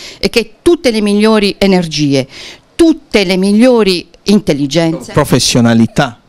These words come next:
Speaker 1: Certo, con professionalità, anche perché la comunità e-, europea è molto fiscale, cioè non ci può essere improvvisazione.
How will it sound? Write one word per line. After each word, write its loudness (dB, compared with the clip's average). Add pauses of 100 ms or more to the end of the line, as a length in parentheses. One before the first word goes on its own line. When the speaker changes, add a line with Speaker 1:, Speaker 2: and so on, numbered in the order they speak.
(100)
Speaker 1:
Certo, -2
con -2
professionalità, -2
anche 0
perché -2
la 0
comunità 2
e-, 0
europea 0
è -2
molto -2
fiscale, -4 (320)
cioè 0
non -2
ci 0
può 0
essere -2
improvvisazione. -4